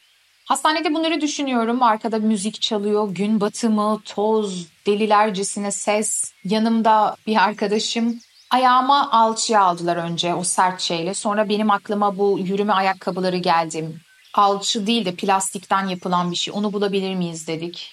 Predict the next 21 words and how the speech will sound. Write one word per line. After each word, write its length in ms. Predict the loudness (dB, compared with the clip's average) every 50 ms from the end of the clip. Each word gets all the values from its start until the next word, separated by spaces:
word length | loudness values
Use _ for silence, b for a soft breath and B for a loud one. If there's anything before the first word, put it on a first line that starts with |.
| -20 _ -16
Sonrasında 500 | -8 -6 -4 -4 -4 -6 -6 -8 -8 -10
çıktık 380 | -10 -12 -12 -12 -16 -16 -12
gittik, 360 | -14 -14 -14 -10 -12 -12 -12 -10 -8
onu 200 | -6 -2 0 2
aldık. 440 | 2 2 0 -2 -4 -8 -12 -14 _ _ _ _ -12 -4
Ve 420 | 0 0 2 2 0 -2 -4 -12 -18 _ _ _ _ _ _ _ _ -2
Oroville'e 360 | -2 0 0 0 0 -2 -2
geri 240 | -2 -4 -6 -4 -6
döndüm. 360 | -8 -8 -8 -12 -14 -16 -18 -20 _ _ _ _ _ _ _ _ -10 -8
Oroville'de 400 | -4 -4 -4 -4 -4 -6 -6 -6
kalmaya 380 | -4 -4 -4 -4 -4 -6 -4 -4
devam 360 | -6 -6 -6 -8 -8 -10 -10
ettim. 420 | -12 -14 -16 -14 -12 -12 -12 -14 -16 -20 _ _ _
Thomas'ın 440 | -8 -6 -4 -4 -4 -6 -6 -6 -6
yanına 220 | -6 -4 -6 -6 -8
gidip 240 | -10 -10 -10 -6
anlattım. 480 | -4 -4 -2 -2 -4 -6 -8 -10 -16 -16
Çok 220 | -16 -18 -18 -18 -16
üzüldü, 280 | -14 -14 -14 -14 -14
kahroldu 540 | -8 -4 -2 -2 -2 -4 -6 -6 -6 -8 -10
tabii. 300 | -14 -14 -14 -14 -14 -20